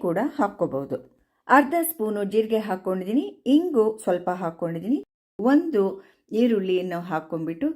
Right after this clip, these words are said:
ಕೆಂಪಗಾಗೋವರೆಗೆ ಇದನ್ನ ಫ್ರೈ ಮಾಡ್ಕೋಬೇಕು. ಮೂರು ಕೆಂಪು ಮೆಣಸಿನಕಾಯಿ ಹಾಕ್ಕೊಂಡಿದ್ದೀನಿ ನೋಡಿ. ಅರ್ಧ ಟೀ ಸ್ಪೂನಿನಷ್ಟು ನಾನು ಕೆಂಪು ಮೆಣಸಿನ ಪುಡಿ ಅಂದ್ರೆ ಕಾಶ್ಮೀರಿ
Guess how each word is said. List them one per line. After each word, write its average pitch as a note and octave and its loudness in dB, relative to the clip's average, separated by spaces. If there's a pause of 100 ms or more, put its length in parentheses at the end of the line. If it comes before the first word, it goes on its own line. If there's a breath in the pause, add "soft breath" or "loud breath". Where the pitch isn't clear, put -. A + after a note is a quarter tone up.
(120)
ಕೆಂಪಗಾಗೋವರೆಗೆ G3+ -2 (120)
ಇದನ್ನ D#3+ -8 (100)
ಫ್ರೈ D#3 -6 (120)
ಮಾಡ್ಕೋಬೇಕು. D#3 -6 (460 loud breath)
ಮೂರು C#4 4 (220)
ಕೆಂಪು G3+ -2
ಮೆಣಸಿನಕಾಯಿ E3+ -8
ಹಾಕ್ಕೊಂಡಿದ್ದೀನಿ D#3+ -4 (520 loud breath)
ನೋಡಿ. G#3 0 (400 soft breath)
ಅರ್ಧ C4 2 (340)
ಟೀ A3+ -2 (120)
ಸ್ಪೂನಿನಷ್ಟು F#3+ -6 (400 loud breath)
ನಾನು G3 4 (140)
ಕೆಂಪು D4 2 (160)
ಮೆಣಸಿನ G3 -4 (100)
ಪುಡಿ F#3 -6 (120)
ಅಂದ್ರೆ F#3 -6 (140)
ಕಾಶ್ಮೀರಿ A3+ -2